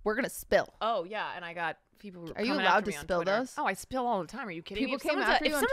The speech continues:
Speaker 2: a
Speaker 1: Twitter?
Speaker 2: dick to me,
Speaker 1: Yeah.
Speaker 2: if someone's an asshole
Speaker 1: Yeah.
Speaker 2: to, to service workers,
Speaker 1: Yeah.
Speaker 2: they, they legally have to be called out.
Speaker 1: Uh-oh.
Speaker 2: That's the truth. What?
Speaker 1: This is my boyfriend.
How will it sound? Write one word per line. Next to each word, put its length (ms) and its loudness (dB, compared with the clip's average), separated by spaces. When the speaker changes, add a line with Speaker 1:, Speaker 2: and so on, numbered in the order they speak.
Speaker 2:
a 40 8
Speaker 1:
Twitter? 200 2
Speaker 2:
dick 80 -20
to 140 -4
me, 320 -4
Speaker 1:
Yeah. 460 8
Speaker 2:
if 100 -2
someone's 640 4
an 100 8
asshole 480 0
Speaker 1:
Yeah. 420 8
Speaker 2:
to, 300 -4
to 300 -4
service 600 -6
workers, 540 -4
Speaker 1:
Yeah. 180 2
Speaker 2:
they, 320 6
they 260 -4
legally 640 -2
have 180 -8
to 80 -20
be 80 -8
called 240 -10
out. 220 -8
Speaker 1:
Uh-oh. 340 -10
Speaker 2:
That's 240 -8
the 120 -18
truth. 380 -10
What? 380 -8
Speaker 1:
This 180 -18
is 80 -18
my 80 -14
boyfriend. 560 -20